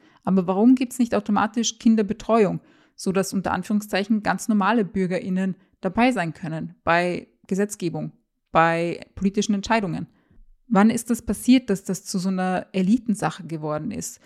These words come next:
zu sowas, was ganz weit weggeführt wird und was eben von Kindern ferngehalten werden muss, wo man sagt, "Hm, eine Mutter mit einem Kind, die gehört nicht hierher"?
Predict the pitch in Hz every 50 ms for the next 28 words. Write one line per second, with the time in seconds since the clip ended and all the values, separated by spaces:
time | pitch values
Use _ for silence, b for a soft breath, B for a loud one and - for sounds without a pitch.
0 | b b b - 202 175 - 190 185 202 196 - - 190 - - - 185 196 196
1 | - - 190 180 - 190 190 - - - - - - 160 156 - - 202 165 160
2 | - - - 180 - 180 175 - - - 180 185 190 185 b b b b b b
3 | b b b - 185 180 180 - - _ - - 220 214 214 208 185 - - 170
4 | 180 196 196 185 180 170 165 160 - 170 - - 170 160 - 160 160 165 180 175
5 | - - - _ - 190 185 180 175 - - - - - - 233 190 180 170 170
6 | 180 185 208 190 208 - 226 214 202 208 - 175 170 - - 220 202 196 - 196
7 | 160 175 170 170 165 165 - 196 175 - - 202 180 170 165 185 180 - 214